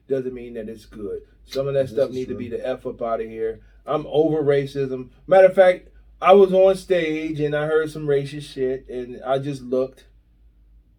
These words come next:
Speaker 1: and I kept going with my material, but I, I was, I normally fire back, but I'm just like, I'm over it. I'm over racism, man. I
Speaker 2: I,
Speaker 1: mean,
Speaker 2: I s-, <sighs> dude, I really just don't get it.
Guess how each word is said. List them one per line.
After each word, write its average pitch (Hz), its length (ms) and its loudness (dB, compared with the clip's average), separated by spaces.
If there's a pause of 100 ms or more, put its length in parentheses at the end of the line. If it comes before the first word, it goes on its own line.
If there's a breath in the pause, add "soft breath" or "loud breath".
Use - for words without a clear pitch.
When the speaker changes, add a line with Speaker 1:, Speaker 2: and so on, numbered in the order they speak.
(340)
Speaker 1:
and 127 120 -8
I 131 120 2
kept 135 280 -2
going 127 300 -2
with 113 80 -8
my 120 140 -10
material, 117 560 -6
but 117 160 -8
I, 120 200 -8
I 127 120 2
was, 147 280 -4 (640)
I 151 140 -2
normally 190 360 2
fire 175 380 4
back, 156 360 6
but 135 100 -2
I'm 160 240 -2
just 135 300 -8
like, 117 480 -6 (1000)
I'm 139 160 -6
over 147 380 -2
it. - 180 -20
I'm 175 180 0
over 180 220 4
racism, 123 560 -6
man. 107 360 -16 (300)
I 147 60 -6
Speaker 2:
I, 160 40 0
Speaker 1:
mean, 185 260 6
Speaker 2:
I 370 140 2
s-, 403 180 -6 (180)
<sighs> 156 140 -8
dude, 254 180 2
I 277 120 6
really 254 360 2
just 190 260 -4
don't 170 280 2
get 175 260 4
it. 170 240 -4